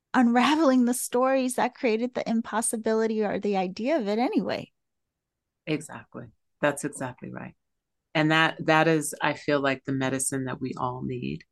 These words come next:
Speaker 1: Yeah.
Speaker 2: Um, because I work with people <clears throat> all the time in mentorships or one-on-one, and they have brilliant ideas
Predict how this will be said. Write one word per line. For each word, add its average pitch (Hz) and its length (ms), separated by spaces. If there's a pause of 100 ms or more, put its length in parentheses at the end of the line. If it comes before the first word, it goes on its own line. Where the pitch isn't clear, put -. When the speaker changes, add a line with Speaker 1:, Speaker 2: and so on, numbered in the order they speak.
(120)
Speaker 1:
Yeah. 185 340 (180)
Speaker 2:
Um, 127 560 (260)
because 135 920 (420)
I 151 180
work 147 300
with 147 160
people 143 640 (500)
<clears throat> 226 340
all 160 220
the 160 100
time 135 580 (840)
in 151 180
mentorships 135 720
or 139 120
one-on-one, 131 840 (680)
and 147 140
they 143 80
have 143 320
brilliant 156 600
ideas - 760